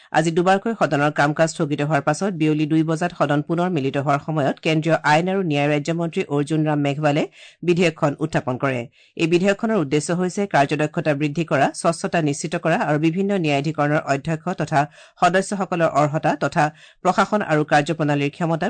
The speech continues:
বৃদ্ধি কৰা। বিধেয়কখনত লগতে এখন ন্যায়-, ৰাষ্ট্ৰীয় ন্যায়াধিকৰণ আয়োগ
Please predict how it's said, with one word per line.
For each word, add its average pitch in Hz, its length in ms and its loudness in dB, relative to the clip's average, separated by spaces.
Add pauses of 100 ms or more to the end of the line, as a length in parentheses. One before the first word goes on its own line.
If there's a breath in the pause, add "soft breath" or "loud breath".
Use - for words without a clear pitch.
বৃদ্ধি 143 300 -2
কৰা। 131 180 0 (400 soft breath)
বিধেয়কখনত 156 600 2
লগতে 151 300 2 (440 soft breath)
এখন 170 160 2 (120)
ন্যায়-, 175 260 2 (180)
ৰাষ্ট্ৰীয় 170 360 2
ন্যায়াধিকৰণ 151 520 2 (260)
আয়োগ 165 140 2